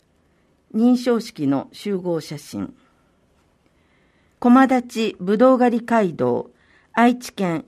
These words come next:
食と花の街道に認定、三日。十一月、岡崎城下家康公秋祭り、一日、二日。三井アウトレットパーク岡崎オープン、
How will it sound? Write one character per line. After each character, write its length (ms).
食 340
と 100
花 300
の 120
街 300
道 180
に 160
認 240
定、 460
三 180
日。 200
十 280
一 240
月、 500
岡 240
崎 340
城 180
下 380
家 220
康 300
公 300
秋 240
祭 340
り、 180
一 300
日、 540
二 320
日。 280
三 120
井 460
ア 140
ウ 100
ト 120
レ 80
ッ 100
ト 100
パ 220
ー 60
ク 200
岡 240
崎 520
オ 160
ー 20
プ 260
ン、 160